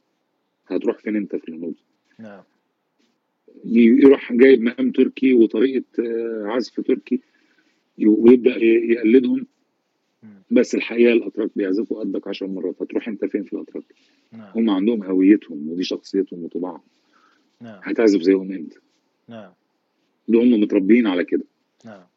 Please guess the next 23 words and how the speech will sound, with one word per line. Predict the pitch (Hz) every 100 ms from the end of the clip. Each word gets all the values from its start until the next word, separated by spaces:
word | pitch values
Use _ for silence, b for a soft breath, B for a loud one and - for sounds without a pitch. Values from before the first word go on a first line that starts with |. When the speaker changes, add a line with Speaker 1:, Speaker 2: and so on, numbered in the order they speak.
| _ _ _ _ _ _ - - -
Speaker 1:
طب | 117
العب | 143 135
أنت | 143 135
بقى | 135
موسيقى | 135 120 143 123
عربية | 107 110
ومين | 120 120
هيلعب | 107 104 95
زيك؟ | 85 85 - _ _ _ _ _ _ _ _
Speaker 2:
صحيح. | - 113 113 - _ _ _ -
Speaker 1:
وريني | 95 101 131 117
بقى | 127 110
مين | 120 110
ه-، | 101 - _ _ _
مين | 120 135
في | -
الهند | 110 104 120 107
ولا | 90 90
في، | 82 _ - 85 82 78
في | 85
إيران | 85 87 104 117 113
ولا | 92 90 85
في | - - 80 82 80 80